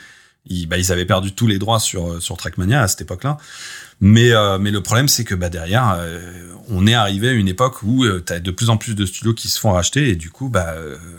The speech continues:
Focus est obligé de, de changer de stratégie, a été obligé de changer de stratégie et de,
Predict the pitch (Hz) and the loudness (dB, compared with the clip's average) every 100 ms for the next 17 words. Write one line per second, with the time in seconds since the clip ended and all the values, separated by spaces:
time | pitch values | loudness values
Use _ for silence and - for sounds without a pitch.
0 | 95 - - 98 147 147 101 - 98 95 | -14 -6 -2 0 0 0 -2 0 2 2
1 | 101 135 113 101 95 95 92 90 92 90 | 2 0 0 0 -2 -4 -6 -6 -6 -6
2 | 87 92 - - - 107 101 107 - 82 | -8 -12 -16 -12 0 4 4 2 -2 -4
3 | 101 156 98 85 98 104 120 110 104 98 | -2 0 0 0 0 0 0 0 -2 -4
4 | - 87 92 107 165 120 90 92 | -6 -4 -2 2 2 2 0 -4